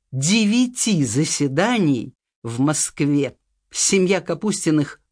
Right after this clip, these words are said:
выиграла процесс. Сын Бориса Владиславовича Валерий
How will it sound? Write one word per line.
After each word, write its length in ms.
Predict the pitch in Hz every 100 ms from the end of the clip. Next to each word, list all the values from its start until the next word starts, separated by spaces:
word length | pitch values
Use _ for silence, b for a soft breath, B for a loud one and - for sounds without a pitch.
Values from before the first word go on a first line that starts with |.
| _
выиграла 680 | 123 143 226 123 123 123 104
процесс. 640 | - 107 - 104 - - _ _ _ _ _ _ _
Сын 360 | - 254 262
Бориса 360 | 214 214 202 196
Владиславовича 880 | 175 170 165 - 185 175 165 - 151
Валерий 640 | 151 147 185 214 131 123